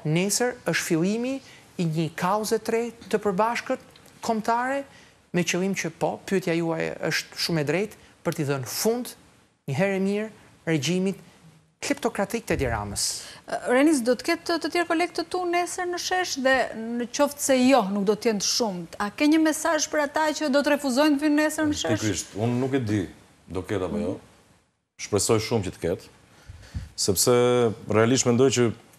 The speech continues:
Speaker 3: kemi mjetet e dura demokratike
Speaker 2: Mhm.
Speaker 3: që të, që të shprehim atë që populli mendon, dhe nëse bëjmë më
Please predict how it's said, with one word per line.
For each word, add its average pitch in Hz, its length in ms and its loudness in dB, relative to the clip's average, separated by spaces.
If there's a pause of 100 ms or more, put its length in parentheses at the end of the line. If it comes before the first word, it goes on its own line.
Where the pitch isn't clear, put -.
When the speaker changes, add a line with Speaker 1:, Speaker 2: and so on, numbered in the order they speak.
(560)
Speaker 3:
kemi 131 320 4
mjetet 110 640 4 (240)
e 95 80 2
dura 110 460 4
demokratike 98 1000 2 (240)
Speaker 2:
Mhm. 233 200 -6 (300)
Speaker 3:
që - 200 0
të, 107 220 0 (1200)
që - 180 -6
të - 80 -6
shprehim 117 400 4
atë 95 200 2
që 98 140 0 (260)
populli 110 360 4
mendon, 85 380 -2 (720)
dhe 104 180 2
nëse 113 240 4
bëjmë 156 260 4
më 160 100 0